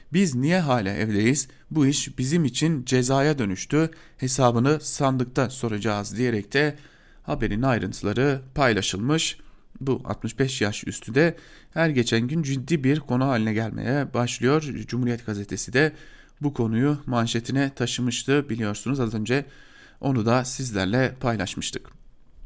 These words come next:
Ve Sözcü gazetesini de noktalayalım. Hızlıca bir de hükümetin gazetelerinde neler var onlara bakalım. Sabah gazetesi, "Değirmenin suyu nereden başkan?" manşetiyle çıkmış.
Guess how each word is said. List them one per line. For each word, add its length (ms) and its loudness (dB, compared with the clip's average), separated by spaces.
Ve 160 -4
Sözcü 300 0
gazetesini 520 2
de 140 2
noktalayalım. 640 2
Hızlıca 380 0
bir 140 0
de 80 4
hükümetin 540 0
gazetelerinde 680 0
neler 260 2
var 140 4
onlara 320 2
bakalım. 440 2
Sabah 360 2
gazetesi, 640 4
"Değirmenin 540 6
suyu 580 2
nereden 440 4
başkan?" 520 4
manşetiyle 520 -2
çıkmış. 480 0